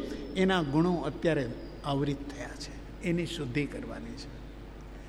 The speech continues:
ભાવ શુદ્ધિ. જે ઔદયિક ભાવમાં જીવ છે એને પરમ પારણ્ય ભાવમાં લાવવો છે. એ ન આવે કદાચ સીધે સીધો તો એનો ઉપશમમાં લાવવો છે.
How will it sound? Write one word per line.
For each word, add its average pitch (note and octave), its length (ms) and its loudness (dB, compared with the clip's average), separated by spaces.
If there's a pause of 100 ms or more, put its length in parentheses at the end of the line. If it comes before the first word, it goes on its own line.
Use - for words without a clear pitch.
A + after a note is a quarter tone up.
(120)
ભાવ D#3 180 8
શુદ્ધિ. - 360 -4 (880)
જે G#3 200 10
ઔદયિક C4 480 12
ભાવમાં A#3+ 420 12
જીવ A3+ 240 12
છે G3 260 8 (320)
એને G#3 200 6
પરમ A#3+ 420 8
પારણ્ય G3+ 440 10
ભાવમાં E3 580 8
લાવવો C3 320 2
છે. - 120 -6 (460)
એ D#4 100 10
ન G#3+ 200 10
આવે D4 400 12
કદાચ A#3 360 12
સીધે G#3+ 280 12
સીધો D#3+ 600 6
તો G3 60 8
એનો F#3 160 8
ઉપશમમાં D#3 520 8
લાવવો A#2 320 -2
છે. - 220 -12